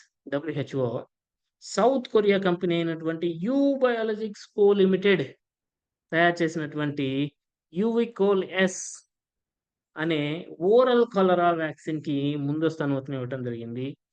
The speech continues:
ప్రీ అప్రూవల్ ఇవ్వడం జరిగింది. That's why is న్యూస్, గుర్తుపెట్టుకోవాలి. So, ఈ రకంగా మనకి టూ డేస్‌లో nine ఎస్ఎన్టీ issues and two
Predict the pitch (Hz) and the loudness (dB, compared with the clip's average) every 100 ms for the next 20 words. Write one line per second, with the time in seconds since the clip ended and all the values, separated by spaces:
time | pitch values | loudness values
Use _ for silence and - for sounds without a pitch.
0 | _ _ _ _ 190 190 - 151 135 123 | _ _ _ _ 0 0 0 0 0 -2
1 | 123 120 117 113 113 151 240 _ - 123 | -4 -6 -8 -10 -8 -8 -10 _ -12 -12
2 | 127 135 170 120 120 117 113 - - - | -8 -8 -8 -8 -8 -10 -12 -14 -16 -16
3 | - _ 147 156 139 127 113 110 107 117 | -18 _ -10 -6 -8 -8 -12 -12 -12 -16
4 | _ _ _ _ _ _ - - 170 170 | _ _ _ _ _ _ -8 0 4 4
5 | 165 156 156 151 160 156 139 135 135 135 | 4 0 -4 -2 -4 -2 -2 -4 -8 -8
6 | 143 131 131 135 - 160 160 156 156 143 | -6 -4 -4 -8 -6 -2 0 0 -2 -8
7 | 131 147 147 _ _ 135 131 160 185 151 | -8 -10 -14 _ _ -10 -6 -2 0 0
8 | 170 165 165 156 151 190 240 - 190 147 | -2 -4 -4 -4 -2 -2 -2 -6 -8 -4
9 | 143 147 214 | -4 -2 0